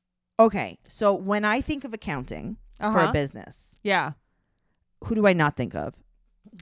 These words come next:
Speaker 2: Um, I'm gonna say Ty.
Speaker 1: Tyler.
Speaker 2: <laughs>
Speaker 1: Tyler
Speaker 2: Uh-huh.
Speaker 1: is the literal, she's like, "You did such a good job with Tiara Rain's books."
Speaker 2: Oh, yeah. You seem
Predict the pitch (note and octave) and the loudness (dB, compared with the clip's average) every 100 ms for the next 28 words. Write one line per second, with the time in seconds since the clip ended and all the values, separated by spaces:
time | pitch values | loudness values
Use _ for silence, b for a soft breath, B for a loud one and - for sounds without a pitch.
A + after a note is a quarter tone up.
0 | B B - F#3+ F#3 F3+ - G3 F#3+ - | B B 0 2 4 2 -2 -2 -4 -4
1 | F3+ - _ - F#3 D#3+ A2+ - _ - | -6 -6 _ -14 -4 -4 -4 -12 _ -2
2 | F3 D#3 A#2+ - C#4 B3+ - F3+ F#3+ G#3 | 2 2 -2 -6 -10 -10 0 6 8 8
3 | G3+ - F3+ F3 E3+ E3 F3+ G#3 G#3+ B | 4 -2 -6 -2 0 2 2 2 0 B
4 | B - A3 G#3 G#3+ G3+ G#3 - G3 - | B -14 -6 -4 -4 -6 -6 -4 -4 -2
5 | A#3 G#3+ F3+ D#3+ D#3+ E3+ D#3 - F3+ E3+ | 0 0 0 0 0 -2 -8 -6 -2 0
6 | C3+ C#3 F#3 A#3+ D3 - - - - - | 0 0 -2 -4 -4 -8 -8 -12 -18 -2
7 | A3 C4 D4 F#4 B3+ C4 C#4 F#4 | 4 4 6 6 6 0 0 -2